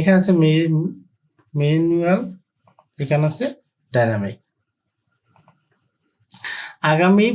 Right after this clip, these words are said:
নেক্সট টিউটোরিয়ালে থ্রি ডি সাম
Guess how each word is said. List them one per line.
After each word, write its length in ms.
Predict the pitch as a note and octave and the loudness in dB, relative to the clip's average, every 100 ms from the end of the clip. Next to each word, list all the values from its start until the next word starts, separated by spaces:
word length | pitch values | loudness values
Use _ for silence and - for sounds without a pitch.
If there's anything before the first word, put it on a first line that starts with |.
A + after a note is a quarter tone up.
| - - _ _ _ _ _ _ _ _ _ _ - | -6 -14 _ _ _ _ _ _ _ _ _ _ 0
নেক্সট 260 | E3 F#3 F#3 | 2 2 0
টিউটোরিয়ালে 540 | E3+ E3+ E3 D#3 F3 A#3 - _ _ _ _ _ _ _ - | -2 0 0 0 -2 -4 -14 _ _ _ _ _ _ _ -6
থ্রি 180 | F3+ F3 F3 | 0 0 2
ডি 80 | E3+ | -2
সাম 280 | E3 D#3 | 0 0